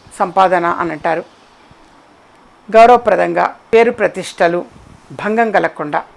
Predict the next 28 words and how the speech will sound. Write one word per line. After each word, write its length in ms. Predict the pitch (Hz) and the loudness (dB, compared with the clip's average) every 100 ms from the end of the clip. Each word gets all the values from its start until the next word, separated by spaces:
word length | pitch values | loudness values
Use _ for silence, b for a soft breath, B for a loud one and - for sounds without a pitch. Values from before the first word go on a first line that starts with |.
| - _ - b b b b _ | -20 _ -20 b b b b _
సరే, 120 | - - | -4 2
అలా 140 | 233 240 233 | 4 4 4
పొందాలి 380 | 190 180 190 190 | 2 2 2 2
అని 80 | 170 | -2
అంటే 180 | 170 247 294 - - 202 | -2 0 -2 -2 -12 -2
very 200 | 226 254 - | -2 -2 -8
simple 480 | 311 330 262 - 311 | -10 -10 -8 0 2
నాన్న, 200 | 247 202 202 | 2 0 -2
ఒక 120 | - 233 254 | 0 4 4
ఐదు 140 | 269 - | 2 -2
శుక్రవారాల 500 | - 240 220 202 202 196 | 0 2 4 2 2 -2
పాటు 180 | 190 220 | -4 -4
మీరు 120 | 220 190 | -4 -4
ఆచరించండి 520 | 175 185 180 180 180 185 | -4 -8 -8 -8 -8 -4
చాలు. 160 | 165 - b b b - | -4 -4 b b b 4
తామరాకు, 680 | 254 320 359 302 233 - 247 208 147 - - - - _ - | 6 8 8 8 6 6 4 4 2 -8 -18 -20 -20 _ 0
తామరాకు 680 | 202 240 302 277 208 - 233 208 | 2 4 6 6 6 4 4 4
అనేటువంటిదే 600 | 190 185 190 175 196 277 - | 2 -2 -4 -4 0 0 0
పొందండి 380 | 185 170 160 170 170 | -4 -2 -4 -6 -10
ముందు. 180 | 165 - - - - - | -10 -12 -16 -20 -10 -8
అది 160 | 165 233 | -2 -2
ఒక 180 | - - 220 | -4 -6 -4
కాస్త 220 | 208 - - | -4 0 0
ఎలాగో 280 | 190 190 254 - b b - | 2 2 0 -2 b b -2
ఎవరికైనా 320 | 190 190 185 190 | 0 0 -2 -4
చెప్పి 180 | - 196 | -6 -6
తెప్పించుకోవటమో 680 | 190 180 170 - 185 185 220 214 | -6 -6 -10 -6 -4 -2 -2 -2
ఎలాగో 240 | 175 190 | -2 -4